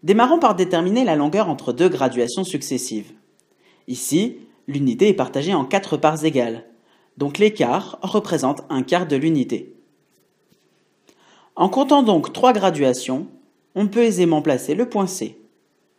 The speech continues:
En ce qui concerne le point D, le dénominateur de son abscisse amène à partager l'unité en deux parts égales,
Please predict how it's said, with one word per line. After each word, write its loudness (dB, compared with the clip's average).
En 2
ce 0
qui 2
concerne 2
le 4
point 2
D, 0
le -2
dénominateur 2
de -8
son -6
abscisse -4
amène -2
à 2
partager -2
l'unité 0
en -2
deux 4
parts 0
égales, -6